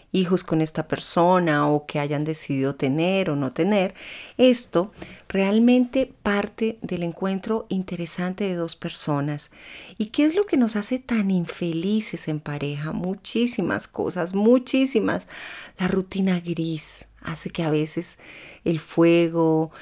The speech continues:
eh, la, como esa sorpresa de el otro, eh, como que se empiece a poner gris, como que esa, ese día a día que a veces se nos hace tan pesado,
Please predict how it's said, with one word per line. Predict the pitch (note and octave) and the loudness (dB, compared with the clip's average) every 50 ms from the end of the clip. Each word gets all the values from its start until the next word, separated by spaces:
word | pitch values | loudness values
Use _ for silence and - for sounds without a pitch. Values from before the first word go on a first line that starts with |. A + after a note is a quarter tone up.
| - - - - - - | -20 -20 -20 -12 -6 -2
eh, | E3 E3+ E3+ E3+ E3+ E3 D#3+ D#3+ | 0 2 2 2 2 2 2 2
la, | D#3+ D#3+ D#3+ D#3 D#3 D3+ D#3 D#3 D#3 D#3 D#3 D#3 D#3 D#3 D#3+ D#3+ - | 2 0 0 2 2 2 2 0 0 0 0 0 -2 -2 -4 -6 -6
como | - F3 E3+ E3+ | -4 -4 -2 -2
esa | F3+ - F#3+ | -2 -2 -2
sorpresa | F#3+ - - F3 D#3+ C#3+ - _ _ - F#3 F3+ F#3+ G#3 G#3+ G3 - - E3 D#3+ D#3+ | -2 -2 -2 -2 -4 -6 -10 _ _ -2 2 4 4 4 4 4 2 0 -2 -2 -2
de | D#3+ D#3+ D#3+ D#3 D#3 D#3 - - D3+ | 0 0 0 0 0 0 0 0 0
el | D#3+ D#3+ D#3 E3+ | 0 2 4 4
otro, | F#3+ G#3+ A#3 A3+ - - D#3+ D#3+ D#3 E3 F#3+ - - - - - - - - _ | 4 4 4 2 -2 -4 -2 0 0 0 -2 -4 -10 -18 -18 -18 -20 -20 -16 _
eh, | - - E3+ E3+ E3 E3 E3 D#3 | -4 -2 0 0 0 -2 -4 -4
como | - - F3+ F3 E3+ | -2 0 0 0 0
que | - - | -2 -4
se | - - F#3+ | -2 0 0
empiece | F#3 F3+ - - G3 G3+ G#3 G#3 G#3+ G#3+ - - A3+ G#3+ A#3 A#3+ - - - - - - | 0 -2 -2 -2 2 6 6 6 6 4 2 2 2 0 0 -2 -6 -14 -20 -20 -12 -6
a | - F3 F3 - | -4 -4 -4 -4
poner | - - E3+ E3 F3 F3 E3+ E3 D3+ | -6 -6 -4 -4 -4 -6 -6 -6 -2
gris, | D#3+ F#3 G3+ G3+ A3 A3+ A3+ G3+ D#3+ - - | 0 2 4 4 4 4 4 2 0 -2 -4
como | - F3+ F3 F3 E3+ E3+ | -4 -2 -2 -2 -2 -2
que | - E3+ E3 E3+ | 0 2 2 2
esa, | E3+ F3 - A3 A3 A3 A3 - | 2 0 0 -4 -4 -4 -2 -2
ese | F#3+ - - G#3+ A3 | -2 0 2 2 2
día | G3+ A3 A3+ A3+ A3+ | 2 2 2 2 2
a | A3+ G#3+ | 0 0
día | G#3 G#3+ G#3+ G#3+ G#3 G#3 | 0 2 2 2 2 0
que | G#3 - F#3 | -2 -2 0
a | E3+ | 0
veces | E3+ E3+ F3+ - G3+ - - - - - - - - - | 0 0 0 -2 -6 -6 -8 -12 -16 -18 -18 -20 -18 -12
se | - - F#3+ | -4 0 2
nos | F#3 F#3 F3+ - | 2 2 2 0
hace | E3+ D#3+ - - D#3 | -2 -2 -2 -2 -4
tan | D#3 - - F3 F#3 G3 G#3 A3 A3 G#3+ | -4 -2 -2 0 2 4 4 4 4 4
pesado, | A3 G3 F#3 F3 - - D3+ C#3 D3 D3+ D#3 D#3+ D#3 | 2 -2 -2 -2 -2 0 0 0 2 0 0 -2 -4